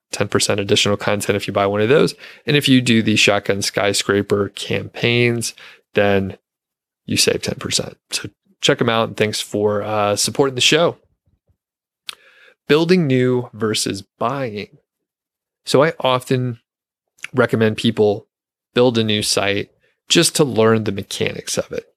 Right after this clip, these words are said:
There's a lot of good skills that you learn by building, you know, brand new site, start to finish. You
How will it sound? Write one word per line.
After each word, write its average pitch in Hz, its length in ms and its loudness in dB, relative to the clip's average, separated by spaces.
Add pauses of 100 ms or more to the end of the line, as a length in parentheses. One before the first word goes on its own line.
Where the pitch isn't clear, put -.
(140)
There's 110 160 0
a 110 60 2
lot 113 140 4
of 110 80 -2
good 110 200 0
skills 110 500 2
that 110 100 -4
you 107 140 -4
learn 104 500 -6
by 101 260 -6
building, 104 520 0 (280)
you - 100 -8
know, 95 160 -8
brand 147 280 2
new 127 160 2
site, 107 480 0 (320)
start 120 380 0
to 110 60 -4
finish. - 560 -6 (460)
You 120 800 2